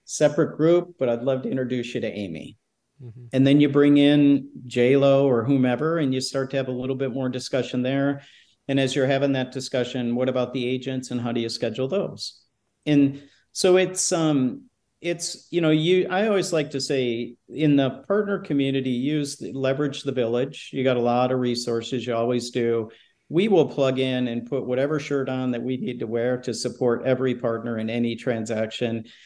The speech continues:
Speaker 1: including the discovery, the demo, soup to nuts, as they say. But, um, it's just really about keeping it simple. I wouldn't go into the,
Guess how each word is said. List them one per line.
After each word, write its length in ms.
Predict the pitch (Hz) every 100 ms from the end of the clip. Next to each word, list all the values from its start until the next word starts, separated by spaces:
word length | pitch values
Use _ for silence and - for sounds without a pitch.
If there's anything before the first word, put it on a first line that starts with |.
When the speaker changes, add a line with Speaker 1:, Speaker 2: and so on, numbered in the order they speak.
| _ _
Speaker 1:
including 500 | 120 120 143 131 123
the 80 | 117
discovery, 880 | 113 - - 147 131 135 131 131 131
the 160 | 120
demo, 880 | 104 139 135 131 127 123 120 117 117 _ _ _
soup 500 | - - 170 165 165
to 120 | - 120
nuts, 340 | 117 123 -
as 140 | 131
they 160 | 135 135
say. 420 | 131 135 131 127 - _ _ _
But, 340 | 135 135 135 147
um, 600 | 139 131 123 120 120 -
it's 200 | 170 -
just 220 | 294 -
really 280 | 156 151 143
about 260 | 131 120
keeping 340 | - 135 135 127
it 160 | 113
simple. 400 | - 123 120 123
I 80 | 123
wouldn't 380 | 135 147 139 135
go 220 | 131 127
into 220 | 127 127
the, 380 | 120 117 113 113